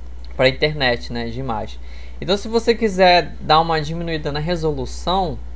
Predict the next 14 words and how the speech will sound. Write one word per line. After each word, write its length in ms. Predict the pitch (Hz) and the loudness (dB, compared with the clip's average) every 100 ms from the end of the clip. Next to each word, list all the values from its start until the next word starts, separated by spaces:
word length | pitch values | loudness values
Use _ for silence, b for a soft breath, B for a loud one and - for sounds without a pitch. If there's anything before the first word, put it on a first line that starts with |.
| B B B - | B B B -6
né, 220 | 139 156 | -2 0
e 80 | 127 | -2
você 720 | 123 135 135 147 139 131 113 B B B - | 0 0 2 4 4 4 0 B B B -2
também 320 | - 135 147 | 0 2 0
tem 100 | 143 | 0
que 140 | 147 147 | -4 -2
mexer 300 | 139 139 139 | -4 -2 -2
aqui, 200 | 127 147 | -2 -2
ó, 60 | |
imagem, 800 | 135 123 123 147 175 180 185 185 185 - - | -2 -2 -2 0 0 -2 -4 -6 -6 -8 -4
é, 440 | 120 120 110 - - - - - | -2 0 -2 -4 -8 -8 -6 -2
tamanho 480 | 127 131 147 175 | -2 0 0 0
da 120 | 160 131 | 0 0
tela. 600 | - 131 151 170 180 | 0 2 4 4 0